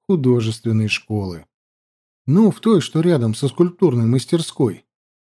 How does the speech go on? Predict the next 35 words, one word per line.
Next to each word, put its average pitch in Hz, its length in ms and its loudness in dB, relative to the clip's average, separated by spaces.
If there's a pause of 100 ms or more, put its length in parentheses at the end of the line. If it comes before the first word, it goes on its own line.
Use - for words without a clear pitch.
(500)
То 180 80 0
есть, 190 120 -2
конечно, 202 440 2
еще 156 320 0
не 170 120 4
на 156 140 2
жену, 160 380 2
а 127 60 0
пока 120 340 -2
что - 180 -6
на 139 160 0
девочку 170 500 0
семи 190 360 2
лет, 147 420 0 (480)
в - 60 -18
чертах 185 460 2
детской 156 380 0
мордашки 139 640 0
которой 175 540 0
уже 165 300 -2
проступали 160 720 0
те 120 160 -4
самые 117 440 -2
черты, 175 640 -2 (680)
которые 196 560 2
когда-то 151 600 -2
меня 143 360 2
заворожили. 117 880 0 (680)
Ну, 190 260 2
то 196 220 2
есть, 170 240 2
должны 180 460 2
будут 120 340 -2
меня 127 340 0
заворожить. 117 840 -4